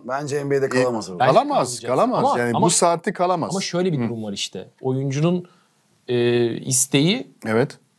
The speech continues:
Speaker 2: uzun vadeli bir kontrat yapıp içine bir de N B A opsiyonu yerleştirmek. Yani mesela yazın mutlaka çıkış istiyor.
Speaker 3: Tamam.
Speaker 2: Ve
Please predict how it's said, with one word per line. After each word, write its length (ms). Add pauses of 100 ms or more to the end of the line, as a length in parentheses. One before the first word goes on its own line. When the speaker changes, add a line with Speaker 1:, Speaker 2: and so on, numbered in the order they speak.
(260)
Speaker 2:
uzun 320
vadeli 300
bir 80
kontrat 460
yapıp 300 (300)
içine 340
bir 80
de 260 (380)
N 40
B 80
A 40
opsiyonu 380
yerleştirmek. 920
Yani 400 (360)
mesela 200
yazın 520
mutlaka 480
çıkış 260
istiyor. 400 (560)
Speaker 3:
Tamam. 140
Speaker 2:
Ve 320